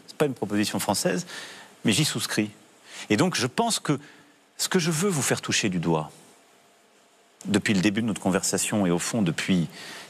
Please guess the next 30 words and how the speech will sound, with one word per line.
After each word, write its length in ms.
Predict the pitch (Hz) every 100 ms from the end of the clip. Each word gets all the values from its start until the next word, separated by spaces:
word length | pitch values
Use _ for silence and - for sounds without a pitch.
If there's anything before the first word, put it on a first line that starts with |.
| - 95
une 60 |
dizaine 360 | 82 92 110 95
de 100 | 80
jours, 280 | 78 80 69
et 40 | -
ce 80 |
que 80 | -
je 100 | 85
veux 80 | 117
que 80 | 98
nos 60 |
compatriotes 680 | 95 90 92 - 101 85 - -
comprennent, 420 | - 90 80 71 64 - - - - - - - - _ - - - - - - - - -
il 80 | 117
n'y 80 | 143
a 60 |
qu'un 160 | - 156
responsable 580 | 143 - 104 - 90 78
de 80 |
la 100 | 78
situation 480 | 78 - - 76 90
dans 60 | 78
laquelle 240 | 76 - 76
nous 80 |
sommes. 280 | 73 73 58 - - - - - - - - - - - - - - - - - - -
C'est 160 | - 101
le 60 |
régime 280 | 98 90 95
du 100 | 82
Kremlin. 360 | - 76 71